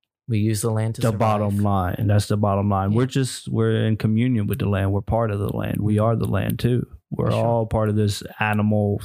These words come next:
Speaker 2: thing going on, going on here. But, uh, it kinda sounds like you're saying, um, that, like, it's this weird little silly argument. It's like, um,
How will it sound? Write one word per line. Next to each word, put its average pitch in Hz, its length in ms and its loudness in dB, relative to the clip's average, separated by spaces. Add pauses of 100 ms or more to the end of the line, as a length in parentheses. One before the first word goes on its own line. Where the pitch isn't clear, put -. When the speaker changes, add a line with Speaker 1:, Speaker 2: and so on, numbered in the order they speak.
(100)
Speaker 2:
thing 104 420 0
going 110 340 2
on, 110 240 0 (460)
going 120 260 0
on 110 220 0
here. 92 240 0
But, 110 240 0 (420)
uh, 113 300 0 (520)
it 107 120 -2
kinda 175 280 2
sounds 147 380 -2
like 123 200 -2
you're 117 80 2
saying, 107 720 0 (240)
um, 98 600 0 (1000)
that, 98 200 2
like, 95 500 -2 (720)
it's 113 220 0
this 113 160 2
weird 120 400 0
little 113 640 0
silly 120 440 0
argument. 104 640 2
It's 104 160 0
like, 98 500 0 (800)
um, 101 500 -2